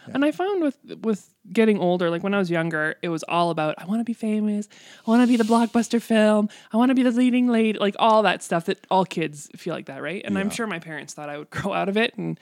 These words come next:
Speaker 2: sometimes I wonder if they're like, "Come on, Chelsea, grow out of it." But
Speaker 1: <laughs>
Speaker 2: no, they're very, very supportive. But, um, as I get older, I find that the stories that I wanna tell, the story matters so much more than,
Speaker 1: Yeah.
Speaker 2: than the fame or the, I mean,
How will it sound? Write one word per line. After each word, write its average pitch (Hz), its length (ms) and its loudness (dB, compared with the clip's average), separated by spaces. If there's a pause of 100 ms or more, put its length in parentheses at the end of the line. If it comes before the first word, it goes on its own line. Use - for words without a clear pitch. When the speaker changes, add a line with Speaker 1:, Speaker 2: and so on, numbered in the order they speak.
(600)
Speaker 2:
sometimes 156 380 -6
I 151 40 -4
wonder 151 180 -6
if 151 80 -6
they're 165 100 -4
like, 165 120 -10
"Come 294 160 6
on, 254 180 4
Chelsea, 185 320 -2
grow 330 200 10
out 294 160 8
of 208 80 0
it." 185 180 -6
But - 140 -4
Speaker 1:
<laughs> - 280 -12
Speaker 2:
no, 151 120 -6
they're 156 140 -4
very, 175 220 2
very 156 240 -2
supportive. 170 580 -6
But, 170 200 -2 (420)
um, 175 540 2 (520)
as 214 180 4
I 254 80 6
get 311 260 4
older, 208 420 2
I 175 160 -2
find 185 520 -2
that 175 320 -4
the 170 420 -4
stories 185 500 -2
that 160 120 -4
I 165 100 -4
wanna 190 220 -4
tell, 233 480 -6 (260)
the 185 100 -2
story 185 380 4
matters 147 340 -2
so 156 320 -2
much 147 240 -8
more 151 280 -6
than, 156 300 -8
Speaker 1:
Yeah. 160 180 -12
Speaker 2:
than 156 420 -6
the 156 100 -6
fame 151 560 -4
or 156 120 -2
the, 156 200 -6 (560)
I 196 120 -2
mean, 180 260 0